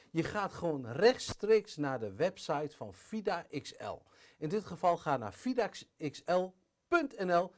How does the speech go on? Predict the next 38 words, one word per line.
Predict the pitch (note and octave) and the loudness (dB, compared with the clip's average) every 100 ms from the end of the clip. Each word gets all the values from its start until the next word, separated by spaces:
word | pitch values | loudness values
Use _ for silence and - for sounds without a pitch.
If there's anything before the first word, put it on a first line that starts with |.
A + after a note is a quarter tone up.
| _ | _
slash | - C4 B3+ A#3 - _ | -8 4 4 4 -6 _
webshop | D3+ F#3+ G3 - B2 - | 2 4 4 2 0 2
T | - | 0
V | A#2+ B2 D3 D#3+ - - | 0 0 -2 -4 -12 -12
en | - D#3 | -2 0
dan | D3 | 0
kun | E3+ C#3+ | 0 0
je | B2 | 2
deze | A#2 G3+ G#3+ - E3+ - _ _ | 4 4 4 -2 -4 -6 _ _
barbecue | A2+ G2+ E3+ E3 D#3 D3 C3 C3+ | -14 4 4 4 -4 0 0 0
smoker | - - A#2 D3+ - B2+ | -8 -4 2 2 2 -2
kun | - C3 | -2 -4
je | A2+ | -4
bestellen. | G#2 - F2+ D#2+ | -8 -8 -10 -12
Nou, | G#2 - | -16 -8
Vida | - A3+ G3+ | 2 4 4
X | - | 4
L | G#3 G3+ - - - | 6 6 2 -16 -6
is | E3+ D3+ | -4 0
een | D3 | 4
website | G#3+ - F#3+ F#3 D#3 | 2 2 -2 -4 -4
die | D3+ F3+ | -10 -4
operatief | G3+ G#3 F#3 F3 - C4 | -4 -2 -2 -4 -2 -4
is | A3+ G3+ | -4 -6
in | E3 D#3 D3+ F3 | -4 -4 -4 0
negenentwintig | A#3+ C#4 - A3 G#3 G3+ F#3+ F3 G#3+ G3+ F3+ - | 0 0 -4 -4 -2 -4 -6 -4 -4 -4 -6 -8
verschillende | - - - G3+ F#3 D3 B2 | -8 -10 -4 -4 -2 -2 0
landen. | C3+ F#3 G3 A3+ - - - | 0 -2 -2 -8 -12 -20 -20
Ze | - D#3 | -10 -8
hebben | C#3+ | -6
iets | D3+ | -4
van | - C3 | -4 2
honderdduizend | C#3 B3 A3+ F#3 C#3+ D#3+ E3 - C3 - | 6 6 4 -2 4 4 4 2 -8 -8
artikelen | C#3 G#3 F#3 F3+ | -10 -10 -6 -2
op | D#3+ D#3 | 0 2
hun | C#3+ | 2
website | D3 C#3+ C3+ B2 | 0 0 -2 -2
staan. | - B2 A#2 | -2 -2 -2